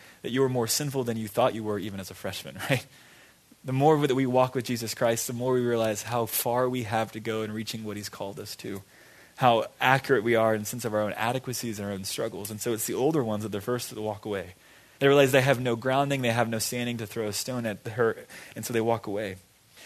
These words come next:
Beginning with the older ones, "And he was left alone with the woman and where she was in the center of the court. Straightening up, Jesus said to her, 'Woman, where are they? Did no one condemn you?'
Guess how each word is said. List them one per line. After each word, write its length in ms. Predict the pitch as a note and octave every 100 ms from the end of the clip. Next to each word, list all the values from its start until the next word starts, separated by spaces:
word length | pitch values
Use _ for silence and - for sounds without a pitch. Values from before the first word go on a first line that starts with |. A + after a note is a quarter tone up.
| -
Beginning 240 | - D3+ D3
with 80 | C#3
the 60 |
older 160 | C3+ D3+
ones, 200 | D3 C3
"And 120 | B2+
he 100 | D3+
was 180 | C#3+ B2
left 320 | C3 D3 -
alone 380 | B2+ C3 C#3 C3
with 160 | D3+
the 80 | C#3+
woman 280 | C3 C#3+ C3+
and 160 | B2 C3+
where 120 | D3
she 160 | -
was 300 | C#3 C#3 C3+
in 80 | A#2+
the 80 | A#2+
center 280 | - D3 D3
of 60 |
the 60 | B2
court. 320 | - B2 E2+ - _ _ - - -
Straightening 380 | - F3 D#3+ D#3
up, 120 | C3+
Jesus 300 | C3+ C3+ C3
said 140 | D3
to 100 | C#3+
her, 140 | C#3 C#3
'Woman, 340 | D3 D#3 C#3+
where 240 | C#3+ C#3+ -
are 280 | C#3+ E3
they? 180 | C#3+ C3
Did 220 | B2+ C3+
no 340 | C3+ C#3+ D#3 F3+
one 420 | F#3 F3 E3+ D3+
condemn 720 | - C#3 A#2+ A#2 D3 D3 B2+
you?' 420 | A2+ C3 F3 G#3+